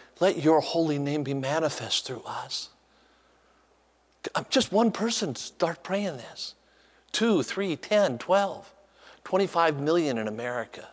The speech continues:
The, the, the thousand people that are here at Liberty Baptist Church. "Father,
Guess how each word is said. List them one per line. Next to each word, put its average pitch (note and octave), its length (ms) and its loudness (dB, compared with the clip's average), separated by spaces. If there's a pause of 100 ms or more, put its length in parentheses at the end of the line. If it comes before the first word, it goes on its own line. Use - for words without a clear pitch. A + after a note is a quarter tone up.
(920)
The, - 180 2
the, C#3+ 200 4
the B2 180 0
thousand D#3 460 2
people E3 300 0
that B2+ 140 4
are A#2+ 80 2
here D3+ 200 0
at A2+ 100 -2
Liberty B2+ 380 -2 (260)
Baptist C3 460 0
Church. - 480 -4 (640)
"Father, E3 380 4